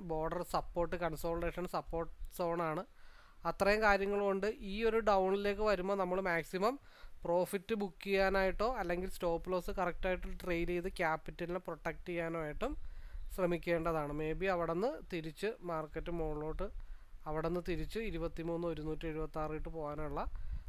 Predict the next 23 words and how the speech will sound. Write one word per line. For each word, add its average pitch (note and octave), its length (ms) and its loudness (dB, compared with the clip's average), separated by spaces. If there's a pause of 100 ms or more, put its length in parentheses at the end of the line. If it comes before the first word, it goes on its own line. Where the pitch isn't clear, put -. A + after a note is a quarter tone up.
(220)
ചാൻസ് D3+ 360 -2
വളരെ D#3 440 -2 (100)
കൂടുതലാണ്. D3 720 -4 (220)
ഇതാണ്, G3 400 4 (1160)
ആ, F#3 260 4 (400)
ഒരു B3 100 4
പ്ലാൻ. G3 260 2 (720)
ഇനി A3 120 0
മൂന്നാമതൊരു B3+ 720 6
പ്ലാനും A#3 300 8
കൂടെ A#3+ 140 4
വേണമെന്നുണ്ടെങ്കിൽ A3 640 2
നമ്മൾ G3+ 280 2
ചാർട്ട് F3+ 420 2
ഒന്ന് F#3 220 2 (140)
ഹയർ F3 340 -2
ടൈം G3 160 2
ഫ്രെയിമിലേക്ക് G3+ 540 0
ഞാനൊന്ന്, F3 480 0 (680)
ആ, D#3 220 2
മാറ്റിയിട്ടുണ്ട്. D3+ 720 -4 (160)
ഇനി E3 180 -4
താഴെ D#3+ 380 0